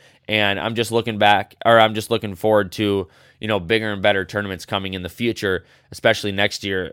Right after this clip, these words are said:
like the Miami Open when it comes back. Now, I wanna talk about someone else who is in the Miami Open, but struggled a little bit this year, and that is, or, uh,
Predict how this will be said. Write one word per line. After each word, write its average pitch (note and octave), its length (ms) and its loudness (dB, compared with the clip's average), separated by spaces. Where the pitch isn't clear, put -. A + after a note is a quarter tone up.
like A2+ 480 2
the G#2+ 180 0
Miami G2+ 540 2
Open F#2+ 380 -4
when G2+ 120 -8
it - 120 -12
comes F#2+ 240 -12
back. G2 360 0
Now, B2+ 320 0
I E3 80 0
wanna G#3+ 160 4
talk F#3 200 4
about E3+ 160 6
someone C#3+ 260 2
else C#3+ 220 2
who C#3+ 160 0
is F3 180 -2
in E3 100 -6
the C#3+ 40 -6
Miami A2+ 440 -2
Open, G#2 320 -2
but G#2 200 0
struggled D#3 720 2
a C3 80 2
little B2 240 4
bit G#2+ 260 0
this G#2+ 240 -4
year, G#2 300 0
and A2 180 -6
that B2 380 2
is, A2+ 520 2
or, A2+ 280 4
uh, - 100 -6